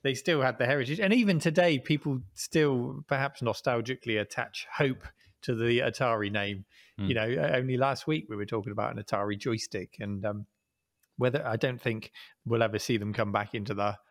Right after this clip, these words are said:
Speaker 1: hardware market again with an At-, Atari name outside of nostalgic products. Um, but,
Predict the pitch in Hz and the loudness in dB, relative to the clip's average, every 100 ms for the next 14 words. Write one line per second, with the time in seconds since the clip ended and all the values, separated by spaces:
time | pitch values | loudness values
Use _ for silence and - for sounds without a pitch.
0 | - - 131 110 98 92 95 101 110 104 | -4 0 0 2 0 0 -2 -2 -6 -6
1 | 104 104 107 101 104 - - - - 107 | -4 -2 -4 -6 -8 -10 -14 -10 -2 -2
2 | 101 98 107 - 123 117 - 113 107 101 | 0 -2 -4 -4 -4 -2 -2 -2 -2 -4
3 | 110 - 110 98 101 - - 101 101 - | -6 -4 -4 -4 -6 -8 -6 -2 -2 -4
4 | - - - - - - _ - 156 139 | -18 -18 -18 -18 -20 -20 _ -2 2 2
5 | 139 135 135 - _ _ _ _ _ - | 2 -2 -10 -12 _ _ _ _ _ -20
6 | - _ _ - 165 160 | -20 _ _ 0 4 4